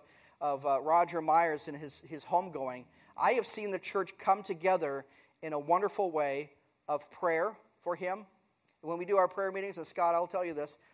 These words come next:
Wednesday night prayer meetings, we stop and we pray for Roger Myers and Marcy and the family. We've seen people go and bring food, sending cards, text messages, calls, whatever it may be, an outpouring of love. We saw that happen too when, when Andy Sherming passed away here at the beginning of the year.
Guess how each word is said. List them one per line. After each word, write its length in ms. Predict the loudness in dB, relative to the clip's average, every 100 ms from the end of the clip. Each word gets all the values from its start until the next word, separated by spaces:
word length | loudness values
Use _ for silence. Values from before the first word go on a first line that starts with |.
| -12
Wednesday 240 | -8 -2
night 160 | -2 0
prayer 240 | 0 0
meetings, 260 | 0 -6 -8
we 100 | -12
stop 320 | -2 0 0
and 100 | -4
we 120 | -8
pray 360 | -10 -4 -2 -2
for 180 | -6 -6
Roger 380 | -2 -2 -2 -6
Myers 300 | -4 -4 -6
and 100 | -4
Marcy 300 | -4 -4 -10
and 80 | -8
the 40 |
family. 440 | -6 -6 -8 -14 _ _ _ _ _ _ _ _ _ _ _ _ _ _ _ _ -8
We've 180 | -8
seen 220 | -6 -8 -6
people 320 | -4 0 0
go 300 | 4 6 6
and 100 | 4
bring 180 | -8 -6
food, 360 | -8 -6 -8 -16 _ _ _ _ _
sending 280 | -8 -6 -6
cards, 400 | -2 2 2 0
text 320 | -4 -4 -4
messages, 400 | -10 -10 -10 -14 -8
calls, 400 | 0 2 2 2
whatever 280 | 4 4
it 40 | 2
may 140 | -4
be, 360 | -4 -4 -6 -10 -16 -12
an 120 | -6 6
outpouring 540 | 8 8 6 0 2
of 120 | 2
love. 180 | 6 4
We 60 | 4
saw 240 | 4 4
that 120 | 4
happen 340 | 0 -2 -2 -6
too 240 | -4 -4
when, 240 | -2 -6 -8 -14 -12
when 120 | -8
Andy 240 | -6 -8
Sherming 380 | -4 -4 -4 -4
passed 300 | -4 -6 -4
away 180 | -6 -4
here 120 | -2
at 80 | -4
the 60 |
beginning 320 | -4 -4 -4 -4
of 60 |
the 60 | -6
year. 240 | -6 -8